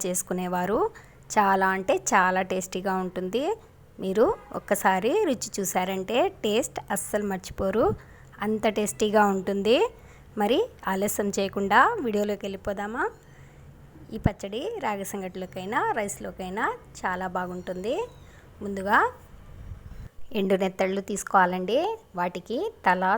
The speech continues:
తోకలు అన్నీ నీట్‌గా తుంచి పక్కన పెట్టేసుకోవాలి. ఇలా తుంచేసుకున్న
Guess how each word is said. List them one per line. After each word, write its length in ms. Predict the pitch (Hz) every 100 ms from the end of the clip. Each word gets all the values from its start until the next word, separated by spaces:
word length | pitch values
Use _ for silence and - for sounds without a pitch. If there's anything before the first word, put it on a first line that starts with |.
| -
తోకలు 400 | 190 180 190 196 349 311
అన్నీ 220 | 214 190 190
నీట్‌గా 400 | 185 190 185 202 330 427 - - - - - -
తుంచి 320 | 190 185 233 302 -
పక్కన 220 | - 190 185
పెట్టేసుకోవాలి. 720 | 190 190 - 190 185 196 311 466 - - - - - - - - -
ఇలా 160 | 185 240 427 - - - - -
తుంచేసుకున్న 520 | 202 196 190 - 190